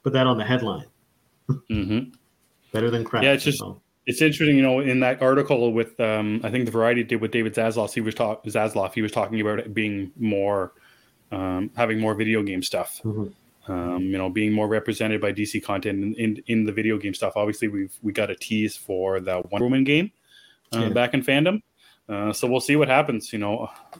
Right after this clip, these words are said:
Speaker 2: The, this time, and we've talked about this, Chris, is how, how much covid and the pandemic hurt the, uh, video game industry, um, with getting all of the work completed. We've seen multiple delays.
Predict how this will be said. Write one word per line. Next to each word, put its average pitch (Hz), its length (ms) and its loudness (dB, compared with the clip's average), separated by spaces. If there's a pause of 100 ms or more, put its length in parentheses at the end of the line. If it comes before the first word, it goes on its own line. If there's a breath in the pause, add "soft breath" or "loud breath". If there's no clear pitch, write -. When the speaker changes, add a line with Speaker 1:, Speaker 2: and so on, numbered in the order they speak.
(720 loud breath)
Speaker 2:
The, 101 440 -4
this 123 220 -2
time, 127 340 2
and 113 120 0
we've 120 140 0
talked 120 220 0
about 123 220 -2
this, 135 200 -2
Chris, 143 300 -2
is 95 100 -14
how, 101 240 -2 (340 soft breath)
how 120 80 0
much 110 240 0
covid 117 260 0
and 113 100 -2
the 110 60 -2
pandemic 110 460 -2
hurt - 360 -2
the, 101 420 -4 (140)
uh, 95 100 -4
video 107 220 -2
game 110 220 -2
industry, 147 500 0 (640 soft breath)
um, 92 480 -4
with 98 200 -6
getting 101 460 -2 (320)
all 107 180 2
of 107 100 -2
the 107 80 0
work 117 220 0
completed. 123 460 0
We've 113 100 -2
seen 101 240 -4
multiple 110 380 -2
delays. 127 720 0